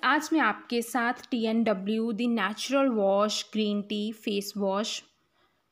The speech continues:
का रिव्यू शेयर करने जा रही हूँ। तो ये है The Natural Wash ग्रीन टी फेस वॉश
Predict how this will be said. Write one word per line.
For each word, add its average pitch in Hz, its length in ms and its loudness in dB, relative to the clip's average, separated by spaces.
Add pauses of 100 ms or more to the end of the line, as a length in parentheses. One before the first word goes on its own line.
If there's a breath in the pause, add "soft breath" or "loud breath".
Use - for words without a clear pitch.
(180)
का 247 100 4
रिव्यू 226 420 2
शेयर 262 260 2
करने 220 340 2
जा 202 180 2
रही 202 280 0
हूँ। 311 360 0
तो 226 320 -2 (100)
ये 226 180 2
है 240 300 2 (540 soft breath)
The 247 140 4
Natural 226 540 0
Wash 214 300 0
ग्रीन 202 280 0
टी 208 240 -4
फेस 202 420 0
वॉश 214 380 0